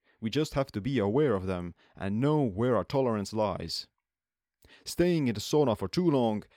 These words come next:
can cause dehydration, arrhythmia, heat exhaustion, electrolyte imbalances, hypertension, and even stroke.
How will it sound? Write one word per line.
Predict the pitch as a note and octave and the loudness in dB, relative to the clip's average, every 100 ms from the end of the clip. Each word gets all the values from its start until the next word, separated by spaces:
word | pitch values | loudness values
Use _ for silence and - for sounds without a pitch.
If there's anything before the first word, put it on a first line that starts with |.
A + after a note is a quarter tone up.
| _ | _
can | A2+ G#2 | -8 -2
cause | D#3+ C#3 G2+ | 2 2 0
dehydration, | A2 A#2+ G2+ G#2 D3 - A#2 G#2 G2 _ | -6 -4 -2 -2 -4 -4 -4 -4 -8 _
arrhythmia, | F#2+ A#2+ D#3+ B2+ A2+ G#2+ G2 - _ | -2 0 2 0 0 0 -2 -8 _
heat | - D#3+ - | -8 -8 -4
exhaustion, | F#2+ - D3+ C#3+ A#2+ A2 G2+ - | -8 0 0 0 -2 -4 -4 -4
electrolyte | A#2 C#3+ - G#2+ G#2 | -2 -2 -2 -2 -2
imbalances, | F#2+ B2+ C#3 A#2 A2 G2+ - - _ | 0 0 0 -2 -2 -4 -6 -14 _
hypertension, | B2+ C3 G2 - D3 - A2+ G2+ | -4 -2 -2 -4 -6 -6 -6 -6
and | G#2 A2 | -4 -4
even | B2+ G#2 | -4 -4
stroke. | - B2+ G#2+ - - - | -4 0 0 -2 -20 -20